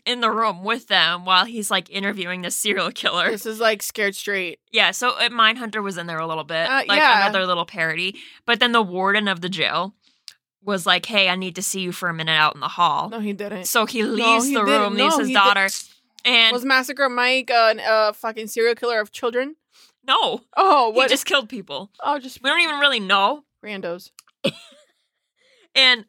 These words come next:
Speaker 1: I forget who was talking to, um, Anna, Kristen Bell's character. And she was like, "Look, I'm, w-, I'm sorry that, like, Massacre Mike killed your daughter and ate her, but that's it." Like, that's what happened.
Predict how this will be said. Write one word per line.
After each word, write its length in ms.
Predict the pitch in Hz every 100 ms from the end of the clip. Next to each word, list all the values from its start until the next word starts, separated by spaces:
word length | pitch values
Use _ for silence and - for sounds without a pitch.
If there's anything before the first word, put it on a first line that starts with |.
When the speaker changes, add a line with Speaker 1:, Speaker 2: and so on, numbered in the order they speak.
| _ _ _ _ -
Speaker 1:
I 100 | 247
forget 280 | 359 466
who 120 | 294 311
was 160 | 277
talking 500 | - 277 254 269 233 254
to, 300 | 339 240 226
um, 320 | 185 202 262 _ _ _ _ _ _
Anna, 480 | 240 220 196 139 208 -
Kristen 340 | - 262 202 175
Bell's 240 | 170 196
character. 580 | - 170 196 - - 277 - - _ _ -
And 300 | 233 220 -
she 160 | -
was 160 | 254 247
like, 240 | 240 226
"Look, 180 | 226 202
I'm, 160 | 196 202 - _
w-, 180 | 220 - -
I'm 160 | 226
sorry 460 | 254 226 214 220 226
that, 320 | 208 196 185
like, 160 | 196 185
Massacre 520 | 185 196 220 - 208
Mike 240 | 185 185
killed 220 | - 196
your 100 | 190
daughter 280 | 180 170 170
and 120 | 165 165
ate 180 | 170 175
her, 300 | - - 202
but 500 | 190 185 170 165 - _ _ _
that's 300 | 196 180 -
it." 80 | - 269
Like, 280 | 302 - - 180
that's 320 | 233 285 392
what 140 | 339 330
happened. 480 | - - _ 302